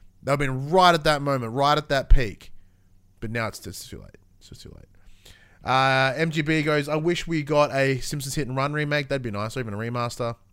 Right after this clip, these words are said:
Even a re-release on P S Plus. Yeah, ain't happening. That'd be cool, though.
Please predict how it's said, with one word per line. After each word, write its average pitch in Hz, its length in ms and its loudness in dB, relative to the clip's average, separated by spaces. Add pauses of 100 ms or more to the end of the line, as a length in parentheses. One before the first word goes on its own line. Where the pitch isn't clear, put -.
(140)
Even 127 160 -2
a 110 60 -4
re-release 110 480 -4
on 104 60 -10
P 113 100 -4
S 101 120 -6
Plus. 117 320 -8
Yeah, 117 120 -8
ain't 101 100 -10
happening. 104 240 -12 (480)
That'd 101 180 -8
be - 40 -20
cool, 101 120 -10
though. 98 180 -12